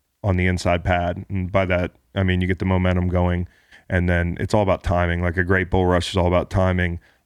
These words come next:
and, you know, making yourself longer than you actually are. We've talked about getting sideways on this show, and by that,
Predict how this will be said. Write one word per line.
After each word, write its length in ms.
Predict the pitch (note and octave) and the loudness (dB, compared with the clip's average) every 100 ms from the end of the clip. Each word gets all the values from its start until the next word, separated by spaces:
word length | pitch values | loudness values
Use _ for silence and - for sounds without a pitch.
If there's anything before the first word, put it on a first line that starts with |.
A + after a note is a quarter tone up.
| - | -2
and, 360 | F#2 F2 F2 F#2 | 0 0 0 0
you 60 | |
know, 120 | F2+ | 0
making 320 | F2 F#2+ F2+ F#2+ | 0 -2 0 -2
yourself 480 | F2+ G2 F2+ D#2+ - | 0 0 -2 -4 -6
longer 320 | G2 F#2 F#2 | 0 2 2
than 160 | F2+ F#2 | 0 2
you 120 | F2+ | 2
actually 320 | F2 F2 F2 | 0 0 0
are. 180 | F2+ F2+ | 2 2
We've 200 | F2 F2+ | 2 -2
talked 220 | - E2+ | 0 -2
about 160 | - F2+ | 0 -2
getting 220 | F2 F2 | 0 -2
sideways 480 | E2 E2+ F2 F2+ F2+ | 0 0 0 0 0
on 120 | F2 | 0
this 120 | F2 | 0
show, 240 | E2+ F2+ F2 | 0 0 0
and 120 | F2 | 0
by 100 | F2 | 0
that, 280 | F2 F2 | 2 2